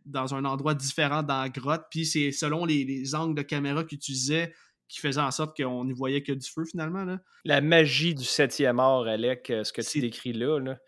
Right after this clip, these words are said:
Speaker 1: c'est beau, hein ?
Speaker 2: Jamais, c'est écœurant. Puis tu sais, on, on pourrait dire que le, tu sais, moi j'ai une T V assez débile, là. J'ai une
Speaker 1: Ouais.
Speaker 2: nanocelle, là, euh, tu sais, je veux dire, je vois les points noirs de, de la plupart des personnages. Le H D ne rend pas toujours service à des sets faits,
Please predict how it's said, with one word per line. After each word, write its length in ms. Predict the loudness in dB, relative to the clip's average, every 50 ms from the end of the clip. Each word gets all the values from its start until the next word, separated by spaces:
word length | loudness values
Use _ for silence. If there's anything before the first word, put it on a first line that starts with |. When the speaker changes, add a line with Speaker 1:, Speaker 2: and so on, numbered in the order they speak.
| _ -16 -10
Speaker 1:
c'est 300 | -8 -4 0 0 0 2
beau, 60 | 4 6
hein ? 20 | 8
Speaker 2:
Jamais, 560 | 10 10 10 8 6 4 4 2 0 -2 -4 -10 _ _ -10
c'est 360 | -8 -4 -2 -2 -2 -2 _
écœurant. 720 | 0 0 0 0 2 2 4 4 4 2 2 0 -2 -2 -4
Puis 100 | -6 -2
tu 60 | 2 2
sais, 280 | 4 4 2 -2 -10 _ _ -2
on, 200 | 0 0 0 0 -2
on 120 | -2 -4
pourrait 340 | -2 0 2 6 6 6 6
dire 300 | 6 4 2 2 0 0
que 100 | 0 0
le, 260 | 2 2 2 2 0
tu 80 | 0 -2
sais, 100 | -2 -2
moi 140 | 0 -2 -2
j'ai 100 | -2 -2
une 140 | -4 -4
T 180 | -4 -4 -2 0
V 120 | 2 2
assez 300 | 2 2 0 0 -4 -4
débile, 480 | -4 -4 -2 -2 -2 -2 -2 -2 -4 -4
là. 220 | -4 -6 -6 -6
J'ai 140 | -4 -2 -2
une 80 | -2 0
Speaker 1:
Ouais. 140 | 2 2 2
Speaker 2:
nanocelle, 680 | 2 2 0 -2 -4 -4 0 2 2 2 2 0 0
là, 80 | 2
euh, 180 | 2 2 2 2 0 -2
tu 80 | -6 -6
sais, 100 | -4 -4
je 80 | -2 -2
veux 40 |
dire, 140 | 0 0 0
je 100 | 0 2
vois 140 | 2 2 4
les 140 | 4 2 2
points 280 | 2 2 2 2 2 2
noirs 380 | 4 4 6 6 6 6 4
de, 220 | 2 2 0 0 -2
de 60 | -2
la 100 | -4 -6
plupart 300 | -6 -2 0 2 2 2
des 100 | 2 0
personnages. 560 | -2 -4 -4 -4 -4 -4 -2 -2 -4 -4 -6 -10 -16 _ -20 -20 -20 -20 -20 -20 _ _ _ _
Le 160 | 0 4 6
H 280 | 8 8 8 6 2 0
D 180 | -2 -2 -2
ne 200 | 2 4 4 6
rend 200 | 6 4 2 2
pas 120 | 0 -2 -4
toujours 380 | -2 -2 -2 0 0 -2 -2
service 560 | 0 0 0 0 0 -2 -4 -6 -6 -4 -4 -4
à 120 | -4 -2
des 220 | -2 -2 -2 -2
sets 280 | -4 -4 -2 0 0 0 -2 -4
faits, 240 | -6 -4 -4 -4